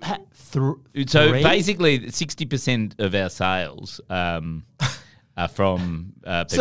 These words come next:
Speaker 1: So
Speaker 2: buying
Speaker 1: you're
Speaker 2: the
Speaker 1: making
Speaker 2: live
Speaker 1: less
Speaker 2: shows.
Speaker 1: than the cost of transporting these
Speaker 2: Shut up.
Speaker 1: giant avocados.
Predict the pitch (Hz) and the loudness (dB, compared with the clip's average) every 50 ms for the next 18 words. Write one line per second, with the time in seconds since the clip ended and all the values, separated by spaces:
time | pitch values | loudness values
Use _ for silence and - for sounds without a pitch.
0 | 240 240 - 90 87 - - 202 202 220 220 - 220 202 190 175 170 180 170 - | 2 2 0 0 2 2 4 4 4 4 2 2 0 0 2 2 2 2 2 0
1 | - 180 165 156 147 - - 151 143 - - 180 147 - - 139 131 135 135 - | -2 -2 -2 -2 -2 -2 -2 -2 -2 -2 -4 -8 -8 -6 -4 -2 -2 -2 -4 -6
2 | - 170 139 127 123 113 113 120 175 190 190 190 190 165 156 147 156 147 147 139 | -2 -2 0 0 0 0 2 4 4 6 6 6 4 4 4 2 2 2 2 0
3 | 139 135 - 139 135 139 143 123 120 | -2 0 0 0 0 0 0 -2 -4